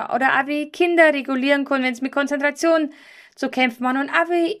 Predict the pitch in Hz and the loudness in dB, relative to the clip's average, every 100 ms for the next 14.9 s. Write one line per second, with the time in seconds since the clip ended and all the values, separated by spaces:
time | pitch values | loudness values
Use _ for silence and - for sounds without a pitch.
0 | _ 311 359 359 285 247 240 240 240 226 | _ 4 4 0 -2 0 -2 -4 -6 -8
1 | - 254 220 233 226 247 247 233 226 214 | -6 -6 -4 -4 -4 -4 -2 -2 0 0
2 | 214 214 208 226 214 202 196 185 185 220 | 0 -8 -6 0 2 2 2 -4 -8 -10
3 | 226 240 - - _ _ 247 240 262 269 | -6 -6 -8 -20 _ _ 0 6 4 4
4 | 269 254 285 320 311 302 294 269 - 233 | -4 4 4 4 0 0 0 -8 -6 -4
5 | 247 320 330 311 254 285 - 269 240 240 | -2 -2 0 0 -2 -4 -2 -2 -2 -4
6 | 254 240 294 302 262 254 254 233 254 240 | 0 2 2 2 0 0 -4 -2 -4 -4
7 | - - - - - 294 294 277 262 262 | -14 -20 -20 -10 0 2 2 2 0 0
8 | 285 269 226 214 208 208 214 220 214 214 | -4 -4 -6 -4 -6 -8 -12 -6 -4 -2
9 | 220 220 220 _ _ - 254 262 277 330 | -4 -6 -10 _ _ -6 -4 0 0 -2
10 | - 254 254 285 294 294 277 - 294 285 | -4 -6 -6 -8 -6 -6 -10 -6 -4 -4
11 | 277 226 233 226 226 226 220 208 - 220 | -6 -4 -2 0 0 -2 -6 -8 -6 -6
12 | 214 - 190 196 196 196 - 247 262 247 | -8 -12 -12 -10 -12 -10 -6 -4 -4 -10
13 | - 233 226 214 - 247 302 320 294 262 | -8 -6 -6 -8 -6 -2 -2 0 -2 -4
14 | - 226 220 220 226 247 262 254 | -4 -6 -4 -8 -8 -6 -2 -2